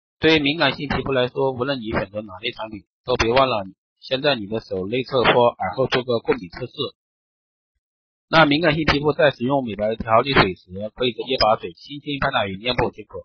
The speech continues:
不需要使用化妆棉擦拭，啊，以免引起一个皮肤不适。那这一点呢，也是区别于其他类型皮肤的一个护理方法。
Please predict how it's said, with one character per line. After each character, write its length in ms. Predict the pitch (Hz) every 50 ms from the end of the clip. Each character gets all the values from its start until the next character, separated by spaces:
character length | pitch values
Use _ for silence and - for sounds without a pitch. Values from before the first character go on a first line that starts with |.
| _ _ _
不 180 | - 131 - -
需 60 | 147
要 240 | 143 135 123 113 107
使 160 | - - 98
用 160 | 113 113 110
化 180 | - - 120 117
妆 220 | 123 123 123 117
棉 200 | 98 95 101 107 110
擦 160 | - 123 123
拭， 100 | - - - - - _ _ _ _ _ _ _ _ _ _
啊， 160 | - 135 120
以 100 | 113 123 139
免 180 | 131 110 107
引 140 | 117 123 -
起 60 | 113
一 20 | 110
个 120 | 123 120
皮 160 | - - -
肤 140 | - - 139
不 140 | 135 - 440
适。 100 | - - - - - _ _ _
那 80 | - 139
这 140 | - 170 160
一 60 | 156
点 220 | 147 127 110 101 101
呢， 120 | 110 110
也 100 | 107 95 98
是 200 | - - 120 113
区 140 | - -
别 100 | 95 110
于 120 | 107 104 107
其 120 | - - 107
他 140 | 113 120
类 160 | 123 131 127 123 107 101 98 90 85 _
型 240 | - - 107 104 110
皮 180 | - - 113
肤 120 | 110 - 127
的 100 | 117 107
一 80 | 104
个 80 | - 123
护 160 | - - 170
理 140 | 156 113 95
方 200 | - 120 120 123
法。 200 | - 113 - -